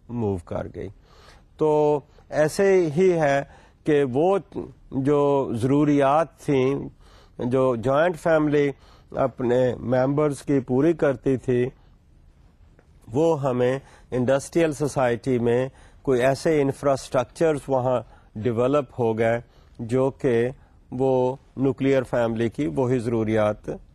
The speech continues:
پوری کر رہی ہیں۔ تو this is something which is, uh, uh, uh, it looks, uh, like as if it is universal۔ اگر industrial society is going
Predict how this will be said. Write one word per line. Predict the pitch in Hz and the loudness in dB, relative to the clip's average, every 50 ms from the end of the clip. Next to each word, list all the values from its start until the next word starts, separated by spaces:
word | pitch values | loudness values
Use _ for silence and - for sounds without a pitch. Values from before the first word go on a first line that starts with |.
| _ - - - | _ -20 -20 -10
پوری | - 131 120 107 107 92 | -6 -4 -2 -2 -2 -2
کر | - 107 90 85 | -4 -4 -4 -4
رہی | 85 85 85 85 85 | -4 -6 -6 -8 -8
ہیں۔ | - - - - - - - - - _ - | -10 -14 -16 -20 -20 -20 -20 -20 -16 _ -2
تو | 165 147 | -2 -2
this | 127 123 151 185 190 - 214 208 | 0 0 0 0 0 2 2 2
is | 208 180 - - 175 | 0 0 0 0 0
something | 165 165 160 - 175 170 165 151 | 0 0 0 0 -2 0 0 0
which | 147 147 135 - - 151 | 0 0 0 0 0 0
is, | 143 123 120 143 135 | 0 0 0 2 2
uh, | 131 135 135 - - - - - - - - - 131 | 4 2 0 -2 -6 -14 -20 -20 -20 -14 -6 -2 0
uh, | 131 127 127 127 120 - - - 131 | 2 2 2 2 0 -2 -2 -2 -2
uh, | 135 - - - - - - - - | -2 -2 -4 -10 -20 -20 -20 -8 -8
it | 147 127 - - 170 | -8 -6 -4 -2 0
looks, | 214 240 - - - - 190 175 | 0 0 -2 -4 -2 0 2 2
uh, | 170 156 | 2 0
like | 135 131 143 143 143 135 - 151 143 143 | 0 0 2 2 2 2 2 2 2 2
as | 135 135 | 2 0
if | 147 135 - - 143 | -2 -2 -2 -2 -2
it | 117 139 143 | 0 0 -2
is | 127 65 85 131 139 135 131 | -2 -2 -2 0 2 2 2
universal۔ | 127 123 113 107 113 107 101 90 - - 117 98 90 87 - - - - - - - - - - | 2 2 2 2 0 0 0 -2 -4 -2 -2 -2 -2 -4 -8 -16 -20 -20 -20 -20 -20 -20 -8 -4
اگر | 127 143 143 156 156 156 147 110 107 | -2 0 2 2 2 2 0 0 0
industrial | 131 131 117 139 147 135 - - 190 185 185 175 | 0 0 2 0 0 0 -2 0 0 0 0 0
society | 147 175 170 - 175 156 151 156 151 - 165 160 165 | 0 -2 -2 0 2 2 2 2 2 0 0 0 0
is | 151 131 127 120 113 | 0 -2 -4 -2 0
going | 131 139 147 | 0 0 0